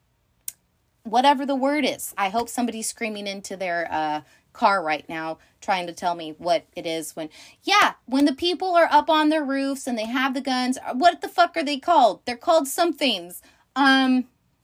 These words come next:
I'm gonna move on, 'cause I think my brain is breaking. We've got Mando's up on the top.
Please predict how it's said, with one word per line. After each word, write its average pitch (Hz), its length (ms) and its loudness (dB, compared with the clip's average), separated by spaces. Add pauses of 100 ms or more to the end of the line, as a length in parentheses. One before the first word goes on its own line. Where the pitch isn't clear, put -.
(120)
I'm 277 80 4
gonna 330 120 4
move 302 200 2
on, 196 320 2 (840)
'cause 208 160 -4
I 196 100 4
think 269 380 2
my 220 140 -4
brain 196 380 -6
is - 140 -16
breaking. - 500 -8 (300)
We've 285 140 0
got 233 200 4
Mando's 330 520 4
up 269 180 2
on 247 120 -2
the 214 80 -4
top. 175 380 0